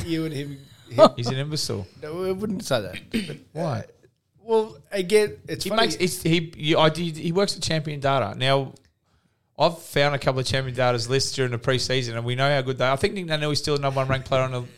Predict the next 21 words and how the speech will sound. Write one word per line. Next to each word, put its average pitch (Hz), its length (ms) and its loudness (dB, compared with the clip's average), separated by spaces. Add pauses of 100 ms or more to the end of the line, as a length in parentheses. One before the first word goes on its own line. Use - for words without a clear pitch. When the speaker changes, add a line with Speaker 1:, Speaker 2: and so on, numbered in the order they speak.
Speaker 2:
on 135 140 -4
the, 135 80 -10
in 135 100 -8
the 131 80 -4
planet. 147 320 -2 (220)
Speaker 1:
<laughs> - 1300 -18
I - 80 -4
think 240 140 -2
Dean 180 220 -2
Cox 156 260 -2
is. 127 220 -12 (140)
Speaker 2:
Right, 160 360 4
like, 127 500 4 (720)
Champion 156 480 0
Data 131 280 6
are 120 300 6
horrific. 123 560 2
Did 160 140 -4
you 214 80 -2
see 196 260 2
the, 160 400 2